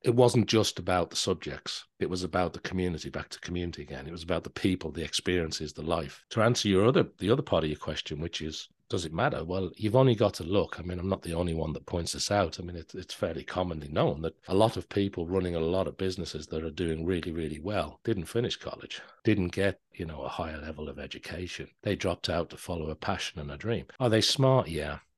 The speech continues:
Are they smart enough to be able to put people around them that know more than they do?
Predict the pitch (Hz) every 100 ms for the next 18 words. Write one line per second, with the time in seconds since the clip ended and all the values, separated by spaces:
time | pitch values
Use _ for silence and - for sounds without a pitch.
0 | - 98 92 90 - 117 120 113 107 101
1 | - 98 98 - - - 98 92 85 87
2 | 90 90 87 82 95 87 82 87 92 90
3 | 85 82 87 90 95 98